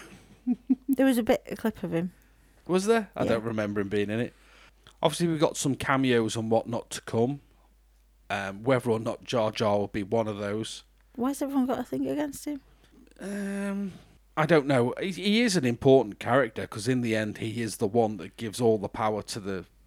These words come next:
Speaker 1: to the, to the what's it called, to the Emperor, isn't he? He's the one that votes it through,
Speaker 2: Mm.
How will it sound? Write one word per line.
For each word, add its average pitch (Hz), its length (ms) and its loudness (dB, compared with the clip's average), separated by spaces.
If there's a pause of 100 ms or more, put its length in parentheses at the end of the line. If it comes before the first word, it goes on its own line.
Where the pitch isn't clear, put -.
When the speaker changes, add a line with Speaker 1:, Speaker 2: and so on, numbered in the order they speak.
(300)
Speaker 1:
to - 100 -10
the, 95 220 -6 (280)
to - 120 -14
the 101 80 -8
what's - 260 -6
it - 40 -18
called, 98 220 -6
to - 60 -14
the 98 140 -4
Emperor, 107 460 -4 (120)
isn't 127 240 -6
he? 113 100 -6
He's 117 320 -12
the 117 60 -4
one 104 180 0
that 87 120 -12
votes 110 380 -6
it - 120 -12
through, 131 320 0 (280)
Speaker 2:
Mm. 190 280 -4